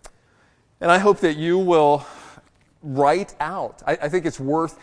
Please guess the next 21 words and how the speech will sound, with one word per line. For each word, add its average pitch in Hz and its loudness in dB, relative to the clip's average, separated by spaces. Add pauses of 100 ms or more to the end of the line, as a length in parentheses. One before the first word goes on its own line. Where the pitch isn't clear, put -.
sitting 180 -2
down 135 -4
and 127 -8
writing 139 0
out 135 -8 (420)
the, 151 -2
what, 165 -2
what 156 0
is 180 -4
God's 143 0
purpose 196 0
for 151 -2
you 139 -4
in 151 -4
that 131 -2
battle. 117 -2 (1120)
And 160 -2
then 165 2
what 185 4
is 214 0
His 160 -4